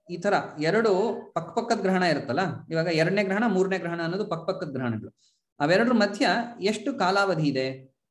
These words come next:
ಅಂತನ್ನೋದು, ಆ, ವೈ ಆಕ್ಸಿಸ್ ಅಲ್ಲಿ ಇದೆ, time ಅಂತ. ಹ್ಮ್, ಇದನ್ನ ನಾವೇನ್ expect ಮಾಡ್ತೀವಿ? ಹಿಂಗೊಂದು straight line ಫಾರ್ಟಿ ಟೂ ಅವರ್ಸ್ ಅನ್ನೋದು.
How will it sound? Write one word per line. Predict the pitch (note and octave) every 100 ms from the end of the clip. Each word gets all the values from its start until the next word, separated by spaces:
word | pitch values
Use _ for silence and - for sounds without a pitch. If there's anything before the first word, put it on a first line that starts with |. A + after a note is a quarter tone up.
| _ -
ಅಂತನ್ನೋದು, | E3+ F3 E3+ G3+ D#3 C#4 - - _ _ _ _ _ _ _ F#3
ಆ, | E3 D#3 C#3+ B2 - - _ _
ವೈ | D3+ F#3
ಆಕ್ಸಿಸ್ | F#3+ F3+ C#3
ಅಲ್ಲಿ | C#3+ G#2+
ಇದೆ, | - - _
time | D3 D3
ಅಂತ. | A#2+ G#2+
ಹ್ಮ್, | - _ _ _ _ _ F3 A#3+ - - _ _ _ F#3
ಇದನ್ನ | A#3 A3
ನಾವೇನ್ | C4 C#4
expect | A#3+ - G3+
ಮಾಡ್ತೀವಿ? | E3+ D#3 D#3 D#3+
ಹಿಂಗೊಂದು | E3 F3 E3+ D#3 D3+ -
straight | - D#3 E3+ F#3 E3
line | D#3 B2+ -
ಫಾರ್ಟಿ | - D3+ D#3
ಟೂ | D#3 D#3
ಅವರ್ಸ್ | C3+ C#3+ - - -
ಅನ್ನೋದು. | C3 B2 A2 - _